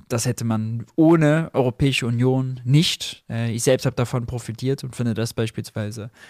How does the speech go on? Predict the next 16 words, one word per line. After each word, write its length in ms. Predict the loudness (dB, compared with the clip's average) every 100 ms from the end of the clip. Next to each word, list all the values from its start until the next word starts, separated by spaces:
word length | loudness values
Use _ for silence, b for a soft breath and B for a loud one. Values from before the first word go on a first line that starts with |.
| B B -12
äh, 60 |
ein 260 | -10 -8 -6
Vorzeigeprojekt 880 | -2 0 0 0 -2 0 0 0 -2
und 120 | -2
sehr 220 | 2 2
gut, 300 | 2 -2 -2
was 120 | -2
man 100 | -2
mit 100 | 0
deutlich 280 | -2 0 0
mehr 120 | 0
Mitteln 340 | 0 0 -2 0
noch 180 | -4
unterstützen 640 | -6 -8 -4 -2 -2 -2 -2
sollte. 460 | -2 -2 -2 -4 -4 b b _ _ _ _ _ _ -20 -20 -10
Äh, 240 | -4 -4